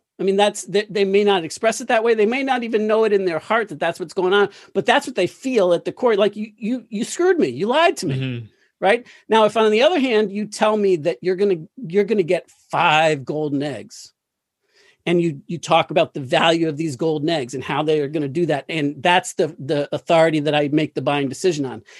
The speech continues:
Speaker 1: And when you actually deliver it, it, in fact, it's seven or ten golden eggs as a surprise expectation.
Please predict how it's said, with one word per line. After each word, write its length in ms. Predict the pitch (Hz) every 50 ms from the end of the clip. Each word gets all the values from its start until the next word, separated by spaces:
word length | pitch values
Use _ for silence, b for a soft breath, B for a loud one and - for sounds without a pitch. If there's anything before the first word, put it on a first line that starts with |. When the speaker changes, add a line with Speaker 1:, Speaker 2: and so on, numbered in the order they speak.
| B B B B -
Speaker 1:
And 200 | 165 175 165 165
when 220 | 180 180 185 180
you 200 | 170 165 185 185
actually 380 | 185 175 185 180 - - 196 175
deliver 500 | 143 143 160 151 180 208 185 175 175 160
it, 100 | 147 143
it, 220 | - 160 151 147
in 220 | - - 160 151 127
fact, 380 | - - 160 160 160 151 -
it's 180 | 147 131 - -
seven 380 | - - 165 160 147 147 151 143
or 100 | 135 127
ten 380 | - - - 180 185 202 196
golden 340 | 156 151 135 127 117 113 110
eggs 380 | 107 104 98 92 - - - - _
as 160 | 147 - 120
a 60 | 127 113
surprise 760 | - - - - - 139 139 139 135 127 117 107 135 156
expectation. 800 | - - - - - 123 107 - - 139 135 123 - - 135 131